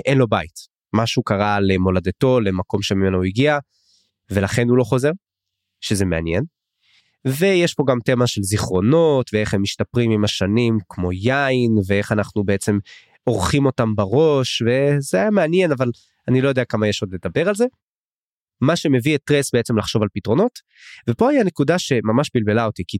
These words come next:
טרס הזכירה שזה יערב כנראה חמי-, את חמשת סוגי הנבגים בנבגייה.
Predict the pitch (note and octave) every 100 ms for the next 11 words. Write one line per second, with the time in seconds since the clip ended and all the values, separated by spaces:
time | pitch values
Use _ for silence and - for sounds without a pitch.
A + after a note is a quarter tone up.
0 | - E3 G#3+ - - B2+ A2 - D#3+ D#3+
1 | F#3 - A2+ A2+ A2 G#2 G#2 C#3 - D3+
2 | C3 B2+ - G#2+ A2+ - B2 A#2 C#3+ D#3
3 | D3 B2 B2 B2+ G2+ G#2 A2+ G#2+ G2+ G2
4 | F2 G2+